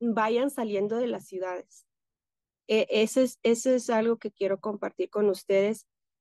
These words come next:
que salgan de las ciudades grandes a lugares más rurales, donde puedan experimentar el aire, la oxigenación más limpia, donde puedan experimentar una cercanía más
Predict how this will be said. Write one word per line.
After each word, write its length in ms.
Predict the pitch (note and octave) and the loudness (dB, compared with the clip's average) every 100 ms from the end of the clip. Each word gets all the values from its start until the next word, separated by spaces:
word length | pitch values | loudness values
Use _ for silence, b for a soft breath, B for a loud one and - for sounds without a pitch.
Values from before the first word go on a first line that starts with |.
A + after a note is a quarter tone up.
| _ _ | _ _
que 120 | A#3+ | 0
salgan 420 | A3+ A3+ A#3 C4+ | 2 4 4 4
de 80 | D4 | 4
las 200 | C#4+ C#4 | 4 2
ciudades 480 | A#3 G#3+ G#3 G#3+ A#3 | 0 0 0 0 -2
grandes 640 | G#3 G3 G3+ A3 A#3+ - _ _ _ _ _ _ | -2 -2 -2 -4 -8 -12 _ _ _ _ _ _
a 160 | A3 A3 | -2 2
lugares 580 | A3 A3 A3 B3 A#3 - | 2 4 4 4 2 -2
más 440 | A#3 A3+ A3+ A#3+ | -4 -2 -2 -2
rurales, 720 | B3+ C#4 A3+ G#3 A3 B3 - _ _ _ _ _ _ _ _ | -2 0 0 -2 -2 -6 -8 _ _ _ _ _ _ _ _
donde 440 | G3+ A3+ A#3 A3 G#3+ | -4 -2 0 -2 -2
puedan 360 | - A#3 A#3+ | -2 -2 0
experimentar 800 | C#4+ - C4 A#3+ A3 G3 G#3 G#3 | 0 -2 -4 -2 -2 -2 -2 -2
el 200 | A#3 A#3 | -2 -2
aire, 360 | G3+ G#3 A3 A#3 | -2 -2 -2 -2
la 100 | A3 | -2
oxigenación 960 | G3+ A3 G#3 G3+ F#3+ F#3+ - G#3+ A3 A3+ | -4 -8 -6 -4 -2 -4 -6 -4 -2 -2
más 300 | G#3+ A3+ - | -4 -6 -6
limpia, 600 | G3+ G#3 G#3+ A3+ A3+ A#3 _ _ - | -2 -2 -2 -6 -6 -8 _ _ -4
donde 260 | A3 G#3+ | -2 -4
puedan 360 | - G#3+ G#3+ A#3+ | -4 0 0 0
experimentar 960 | B3 - A#3+ A3+ G3+ G3+ - G3+ G#3 - | -2 -2 0 0 0 -2 -2 -4 -4 -4
una 680 | G#3+ G#3 G#3+ A3 A3 G#3 - | -4 -2 -2 -2 -2 -4 -8
cercanía 680 | - A3 - G#3 G#3+ A3 A3+ | -12 -10 -4 0 2 2 0
más 480 | A3 G#3+ G#3+ - | 0 0 -2 -6